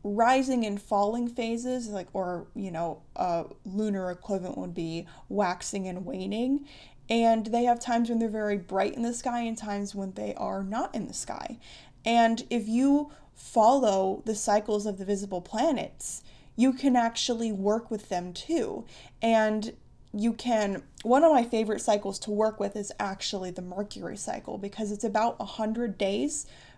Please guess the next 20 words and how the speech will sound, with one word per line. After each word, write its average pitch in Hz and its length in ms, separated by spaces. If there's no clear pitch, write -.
roughly. 269 640
It, 220 260
it 226 140
can 233 200
vary 202 400
a 220 60
bit, 240 320
um, 185 400
but 233 100
it's 240 120
usually, 240 280
like, 226 160
a 226 60
hundred 226 420
to 233 140
a 202 60
hundred 202 420
and 196 160
ten 196 260
days. 190 520